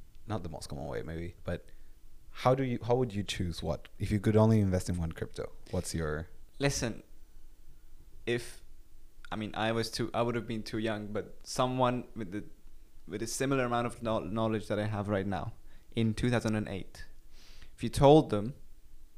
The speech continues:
Speaker 2: let, let's say two thousand six, if you told them that in fifteen years there will be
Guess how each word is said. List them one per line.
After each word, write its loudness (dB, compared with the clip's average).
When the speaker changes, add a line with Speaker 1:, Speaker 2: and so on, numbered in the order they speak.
Speaker 2:
let, -4
let's -2
say 2
two -8
thousand 2
six, -8
if -2
you 4
told 6
them -2
that 2
in 0
fifteen 4
years 0
there 4
will 4
be 0